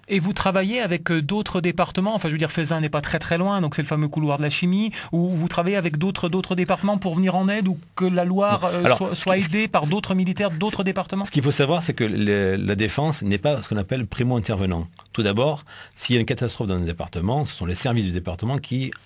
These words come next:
Speaker 2: entrent en action en premier.
Speaker 1: Services
Speaker 2: Voilà.
Speaker 1: préfectoraux ?
Speaker 2: Oui, alors le sdis, gendarmerie,
Speaker 1: Ouais.
Speaker 2: euh, voilà, et cetera. Donc vous avez, euh, tous les services de, du département. Ensuite,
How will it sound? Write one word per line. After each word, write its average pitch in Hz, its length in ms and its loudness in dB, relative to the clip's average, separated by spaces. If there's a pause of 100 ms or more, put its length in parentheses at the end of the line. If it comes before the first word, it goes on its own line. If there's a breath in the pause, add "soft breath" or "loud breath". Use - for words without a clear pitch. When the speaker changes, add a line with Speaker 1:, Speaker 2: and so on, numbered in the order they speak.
Speaker 2:
entrent 113 220 -2
en - 40 0
action 135 380 -4
en 98 120 -2
premier. 95 360 0
Speaker 1:
Services 180 240 0
Speaker 2:
Voilà. 180 140 0
Speaker 1:
préfectoraux ? 156 300 -2 (400 loud breath)
Speaker 2:
Oui, 156 160 2
alors 76 200 -2
le 80 140 0
sdis, 101 480 0
gendarmerie, 82 800 -2
Speaker 1:
Ouais. 110 60 0
Speaker 2:
euh, 85 60 -2
voilà, 80 140 -8
et - 40 -12
cetera. - 200 -12 (300 loud breath)
Donc 110 100 2
vous 113 60 6
avez, 131 240 4
euh, 92 540 0 (100)
tous - 80 0
les 143 80 4
services 120 240 0
de, 107 140 -2
du 98 100 0
département. 95 520 -4 (360 loud breath)
Ensuite, 143 560 2